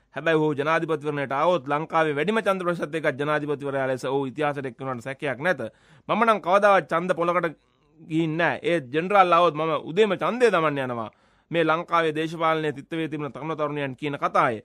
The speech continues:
ජෙනරාල් ඉල්ලුවොත් ඇමරිකාවේ ඔබාමා ඇමරිකානු ඉතිහාසයේ කවදාවත් නැති විදිහට, නැති විදිහට තරුණ ඡන්ද ගත්තා වගේ තමයි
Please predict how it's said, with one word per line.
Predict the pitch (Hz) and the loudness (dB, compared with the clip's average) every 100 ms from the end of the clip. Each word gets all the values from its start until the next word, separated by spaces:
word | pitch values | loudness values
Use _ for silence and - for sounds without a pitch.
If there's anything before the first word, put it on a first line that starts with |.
| _ _ - | _ _ -6
ජෙනරාල් | 180 202 196 160 | -2 4 6 6
ඉල්ලුවොත් | 175 202 185 131 | 2 0 -2 -2
ඇමරිකාවේ | 160 196 196 190 175 | -2 0 4 4 4
ඔබාමා | 160 208 208 202 | 4 4 6 6
ඇමරිකානු | 175 196 202 190 185 | 4 2 0 0 0
ඉතිහාසයේ | 175 180 170 170 | 0 0 0 -4
කවදාවත් | 165 196 214 208 190 | -2 4 6 6 6
නැති | 185 | 2
විදිහට, | 175 170 160 - | 0 -4 -6 -8
නැති | 170 160 | -6 -4
විදිහට | 190 175 170 | -2 -2 -2
තරුණ | - 160 180 | -2 -2 -2
ඡන්ද | 165 160 | -2 -2
ගත්තා | 156 151 156 143 | -2 -2 -2 -2
වගේ | 143 135 | -2 -4
තමයි | 143 131 | -4 -6